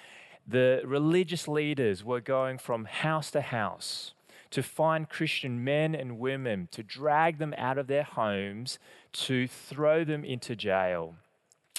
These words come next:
And we also get introduced to Saul, who leads this persecution.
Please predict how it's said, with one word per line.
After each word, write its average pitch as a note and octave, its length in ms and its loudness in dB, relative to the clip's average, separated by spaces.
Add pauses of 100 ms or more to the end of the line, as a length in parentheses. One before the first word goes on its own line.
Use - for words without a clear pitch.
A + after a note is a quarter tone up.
(120)
And C3 300 2 (240)
we C3+ 120 2
also E3+ 280 2
get D#3+ 180 0
introduced A2 600 -6
to C3+ 100 -8
Saul, A#2+ 760 -2 (280)
who C#3+ 340 0
leads D3+ 460 2
this C3+ 180 -4
persecution. A2+ 920 -2